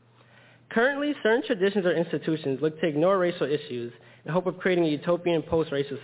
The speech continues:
society. However, in order to attempt to heal racial divides, it's important to acknowledge that they exist and examine where they stem from. Even if, as Miss Hannah-Jones says, the truth isn't always pretty. I D B Wells also stated, "The way to right wrongs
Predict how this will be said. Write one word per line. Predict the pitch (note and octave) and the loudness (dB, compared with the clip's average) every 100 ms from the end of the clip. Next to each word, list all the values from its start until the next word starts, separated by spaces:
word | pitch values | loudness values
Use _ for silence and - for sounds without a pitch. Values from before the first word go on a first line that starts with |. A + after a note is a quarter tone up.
| - | -10
society. | B2+ A2+ G2 G2+ - _ _ - - - | -8 -6 -8 -14 -18 _ _ -20 -20 -10
However, | - F#3 F3 B2+ G#2+ - | 0 2 2 0 -8 -6
in | D#3+ | 0
order | F#3 A3+ | 2 2
to | A3 | 0
attempt | G3+ G#3+ G#3 | 0 0 0
to | E3+ | 0
heal | F#3 | 2
racial | F3 D#3 D#3+ | 4 2 0
divides, | B2+ A#2 G#2+ A2 - - - - | -6 -6 -8 -10 -16 -20 -16 -4
it's | D#3 | -4
important | F3 G#3+ G#3 | 0 2 2
to | |
acknowledge | F3+ D3 E3 F#3 | 2 2 2 2
that | G3+ | 2
they | F#3 | 0
exist | C#3+ C3 C3 B2 - | 0 -2 -2 -4 -6
and | D3+ | -4
examine | C#3+ D3 D#3 D#3 C#3 | 0 0 2 2 0
where | C3+ | -2
they | C3 | -4
stem | B2 A2+ G#2+ | -8 -12 -12
from. | G#2+ - - _ _ _ _ - - | -18 -18 -20 _ _ _ _ -16 -2
Even | G3 A#3 | 2 4
if, | B3 | 4
as | G#3+ | 2
Miss | F3 F#3 | 4 2
Hannah-Jones | G3 F#3 F#3+ D#3 D3+ C#3+ | 2 2 4 2 0 0
says, | B2+ A#2 A2+ - - | -6 -6 -10 -14 -8
the | C#3+ - | -6 0
truth | F#3+ F#3 | 0 2
isn't | D3+ C#3 | -2 -2
always | A#2+ A#2 - | -6 -10 -12
pretty. | - G2 - - _ _ _ _ _ _ _ _ - - - - - | -14 -14 -18 -20 _ _ _ _ _ _ _ _ -20 -20 -20 -10 -2
I | |
D | A3 | 0
B | C#4 | 2
Wells | C#4+ G#3 G3 | 4 4 4
also | E3+ F3+ F3+ D3+ | 2 0 0 -6
stated, | C3+ B2 A#2 A#2 - - - | -4 -4 -6 -10 -14 -20 -2
"The | D3+ | 2
way | E3+ | 4
to | A3+ | 4
right | B3 A3+ | 4 2
wrongs | D3+ E3+ E3 | 4 2 2